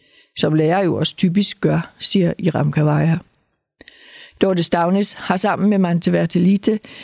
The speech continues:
postdoc ved D P U Aarhus Universitet,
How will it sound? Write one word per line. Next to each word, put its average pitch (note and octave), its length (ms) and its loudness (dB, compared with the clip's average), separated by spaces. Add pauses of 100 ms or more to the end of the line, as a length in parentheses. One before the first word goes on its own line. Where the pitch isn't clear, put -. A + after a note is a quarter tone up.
(260)
postdoc F#3+ 560 -2
ved F#3 80 0
D F3+ 180 2
P - 60 -2 (100)
U G3+ 200 0 (180)
Aarhus F#3+ 240 2
Universitet, F3+ 640 0